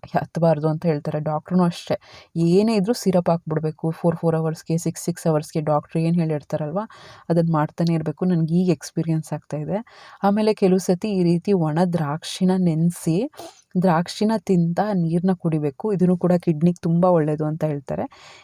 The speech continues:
ಏನಾದ್ರೂ ಒಂದ್ ಆ ಥರ ಮಾಡ್ತಿರೋದು. ಈ ರೀತಿ ಏನಾದ್ರು, ಆ, ಹ್ಮ್, ತುಂಬಾ ಡಿಸ್ಟರ್ಬ್ ಆಗಿದ್ದೀನಿ ಅಂದ್ರೆ ಏನೂ ಮಾಡಕ್ ಹೋಗಲ್ಲ, ಬಿಸ್ನೀರೊಂದ್ ಕುಡಿತಾ ಇರ್ತೀನಿ ಅಷ್ಟೇನೆ. ಇಲ್ಲ ಅಂದ್ರೆ ರೆಗ್ಯುಲರ್ ಆಗಿ ಹೆಲ್ತ್ ಕಾನ್ಷಿಯಸ್ ಅಂತೂ ತುಂಬಾ ಚೆನ್ನಾಗ್ ಮಾಡ್ತಿರ್ತೀನಿ. ನಿಮ್ಮೆಲ್ಲರಿಗೂ ಗೊತ್ತಿರೋದಂಗೆ no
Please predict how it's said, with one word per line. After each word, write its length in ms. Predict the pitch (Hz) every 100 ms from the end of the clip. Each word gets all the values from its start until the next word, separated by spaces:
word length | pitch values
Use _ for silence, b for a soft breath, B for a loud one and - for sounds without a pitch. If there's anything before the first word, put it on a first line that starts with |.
| B 254
ಏನಾದ್ರೂ 380 | 240 233 220
ಒಂದ್ 160 | 214 180
ಆ 40 |
ಥರ 160 | 170 180
ಮಾಡ್ತಿರೋದು. 760 | 185 147 143 - 156 147 139 - B B -
ಈ 340 | - 185 180 180
ರೀತಿ 340 | 180 175 170
ಏನಾದ್ರು, 400 | 165 165 175 185
ಆ, 400 | - 160 151 151
ಹ್ಮ್, 340 | 156 160 147 147 165 -
ತುಂಬಾ 260 | 202 220 240
ಡಿಸ್ಟರ್ಬ್ 420 | 180 - 175 165
ಆಗಿದ್ದೀನಿ 340 | 156 151 156
ಅಂದ್ರೆ 320 | 151 180 147
ಏನೂ 160 | 147 180
ಮಾಡಕ್ 280 | 180 156 -
ಹೋಗಲ್ಲ, 300 | 147 143 147 214 B B B -
ಬಿಸ್ನೀರೊಂದ್ 520 | 180 - 214 185 196
ಕುಡಿತಾ 320 | - 156 143
ಇರ್ತೀನಿ 340 | 139 151 143 135
ಅಷ್ಟೇನೆ. 380 | 135 - 143 180
ಇಲ್ಲ 280 | 202 185
ಅಂದ್ರೆ 220 | 170 165 185
ರೆಗ್ಯುಲರ್ 400 | 151 156 151 143
ಆಗಿ 560 | 143 208 220 160 - -
ಹೆಲ್ತ್ 280 | 170 190 -
ಕಾನ್ಷಿಯಸ್ 480 | 190 170 160 151
ಅಂತೂ 200 | 147 160
ತುಂಬಾ 240 | 202 156 156
ಚೆನ್ನಾಗ್ 320 | - 151 151
ಮಾಡ್ತಿರ್ತೀನಿ. 680 | 143 - - - - 175 254 B B B B 196
ನಿಮ್ಮೆಲ್ಲರಿಗೂ 500 | 196 180 190 185 202
ಗೊತ್ತಿರೋದಂಗೆ 640 | 170 170 165 160 160 180
no 320 | 196 165 185